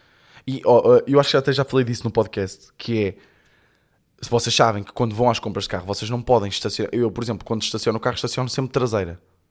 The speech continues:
Sabem? Tipo, vou à frente e estaciono o carro de costas. Quando vão às compras, não podem fazer isso. Porque se vocês tiverem um carro de cada lado, como é que vocês vão passar o carrinho?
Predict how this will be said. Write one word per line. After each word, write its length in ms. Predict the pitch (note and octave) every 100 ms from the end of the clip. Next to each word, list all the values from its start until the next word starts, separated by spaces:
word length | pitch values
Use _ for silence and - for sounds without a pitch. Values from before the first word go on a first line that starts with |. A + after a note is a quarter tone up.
| _ _ _
Sabem? 280 | - A2 G#2+
Tipo, 460 | A2 - G#2 G2 F2+ - -
vou 180 | F2 F#2+
à 60 | A2
frente 400 | C#3 F3 G3+ -
e 40 |
estaciono 340 | - - C#3
o 20 | C3
carro 220 | C#3+ -
de 80 | -
costas. 400 | A2 - F2 - _ _ _ _
Quando 240 | - A2+ F#2+
vão 180 | C3 D3+
às 80 |
compras, 340 | - A2 F#2 F3
não 100 | B2+
podem 240 | F2+ F2+ F#2
fazer 220 | A#2+ D#3+
isso. 320 | F#3 - A#2 - _ _ _ _ _ _ _
Porque 140 | A#2+ G#2+
se 40 |
vocês 220 | G2+ B2
tiverem 320 | C#3 A#2 G2 -
um 120 | A2+
carro 200 | A2 F2
de 80 | -
cada 180 | A2+
lado, 180 | G#2 D#3
como 120 | -
é 40 | G3+
que 120 | -
vocês 240 | G#3 G3
vão 120 | G#3+ F3+
passar 260 | - F#3+
o 60 | F3+
carrinho? 420 | D#3+ D#3+ G#2